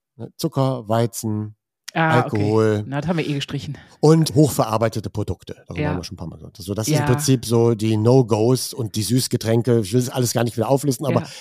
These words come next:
Speaker 1: da gibt's eine ganze Liste. Wenn man so eine Kur macht, macht man ja die Kur ja nicht nur, dass man bestimmte Dinge weglässt,
Speaker 2: Ja.
Speaker 1: sondern man muss einem bestimmten Rhythmus Dinge zuführen, damit sich die Darmwände wieder aufbauen können.
Speaker 2: Ah, verstehe, ja.
Speaker 1: Ja,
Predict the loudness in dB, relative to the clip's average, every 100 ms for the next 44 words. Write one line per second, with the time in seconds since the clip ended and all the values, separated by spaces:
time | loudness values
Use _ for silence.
0 | -8 -2 -2 2 4 6 6 6 6 6
1 | 4 4 2 -20 -20 -20 0 4 4 6
2 | 4 4 4 6 6 2 -4 -16 -20 _
3 | _ -20 -12 -6 -6 -2 -2 -2 -4 -6
4 | 0 0 2 0 -2 -2 -2 -2 -4 -6
5 | -6 -8 -6 -6 -4 -2 -2 -4 0 2
6 | 2 0 -6 -4 -4 -8 -12 2 4 6
7 | 4 2 0 0 -2 2 2 2 0 2
8 | 4 2 0 -2 0 0 -2 0 2 0
9 | 0 2 4 4 4 2 -2 -8 -8 -6
10 | -4 0 2 4 4 2 0 -2 -4 -8
11 | -8 -8 -10 -14 -16 -14 -12 -10 -10 -8
12 | -8 -8 -8 -8